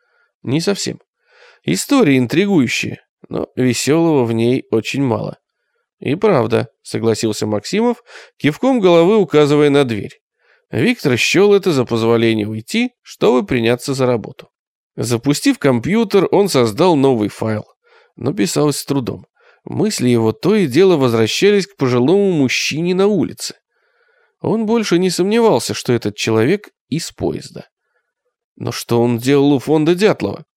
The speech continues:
Простое совпадение? Кто он вообще такой? Агент спецслужб? Ф С Б?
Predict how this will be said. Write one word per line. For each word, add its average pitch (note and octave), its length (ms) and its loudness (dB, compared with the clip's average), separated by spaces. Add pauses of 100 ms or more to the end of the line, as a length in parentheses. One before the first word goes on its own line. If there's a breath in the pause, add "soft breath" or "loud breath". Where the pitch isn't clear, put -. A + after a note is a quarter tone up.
(260)
Простое A2+ 400 0
совпадение? B2 800 -2 (460)
Кто - 300 -4
он D3+ 140 0
вообще F3+ 480 0
такой? - 420 -6 (420)
Агент A#2 440 0
спецслужб? - 680 -6 (240)
Ф - 200 -6
С A2 180 -2
Б? E3 280 0